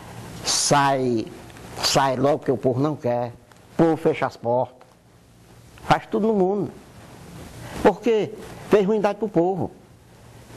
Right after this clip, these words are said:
O povo não são besta não, pra botar um homem desse de novo, pra quê? Fazer o quê pro Caucaia? Ele vai engordar só o bolso dele. E dos que eles estão ali, do que eles estão ali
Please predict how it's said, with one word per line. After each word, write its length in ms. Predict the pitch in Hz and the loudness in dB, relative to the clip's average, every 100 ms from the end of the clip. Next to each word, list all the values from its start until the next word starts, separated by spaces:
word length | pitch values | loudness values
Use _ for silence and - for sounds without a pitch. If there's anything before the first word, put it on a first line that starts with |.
| - | 2
O 120 | 156 | 2
povo 300 | 151 196 208 | 4 4 4
não 60 | 208 | 2
são 240 | - 220 | 0 0
besta 360 | 196 208 - 220 | 2 0 0 -2
não, 200 | 180 165 | 0 0
pra 140 | 185 | -2
botar 280 | 165 170 170 | -4 -2 0
um 100 | 165 | 0
homem 120 | 160 | 0
desse 200 | 151 151 | 0 -2
de 100 | 139 | 0
novo, 280 | 139 160 185 | 0 2 0
pra 240 | - 214 | -2 -4
quê? 260 | 190 220 190 - - _ _ - - - - - - _ _ _ - | -2 -4 -4 -8 -20 _ _ -20 -20 -20 -20 -20 -20 _ _ _ -2
Fazer 240 | 180 170 | 0 2
o 60 | 170 | 0
quê 140 | 170 | 0
pro 140 | 160 | -2
Caucaia? 500 | 143 147 135 156 135 - - _ - - - | 0 -2 -2 -6 -6 -10 -18 _ -20 -20 -2
Ele 180 | - 190 | 2 2
vai 160 | 175 208 | 2 2
engordar 400 | 185 175 175 180 | 2 2 0 -2
só 180 | 202 196 | -2 -2
o 40 | |
bolso 280 | 190 180 165 | -2 -4 -6
dele. 380 | 156 123 127 - - - - - - - - - - - - - - - - - - - - - - - - - - - - - - | -4 -4 -6 -14 -20 -20 -20 -20 -20 -20 -20 -18 -16 -16 -16 -16 -16 -16 -16 -16 -16 -16 -16 -16 -18 -18 -18 -16 -16 -16 -16 -8 4
E 100 | 139 | 4
dos 220 | 143 151 | 6 0
que 80 | - | 0
eles 140 | 156 | 0
estão 220 | - 151 139 | 0 0 0
ali, 220 | 127 - | -2 0
do 160 | 123 | 0
que 100 | 123 | 2
eles 140 | 143 131 | 0 0
estão 240 | - 135 | -2 -2
ali 340 | 123 123 120 | 0 -2 -2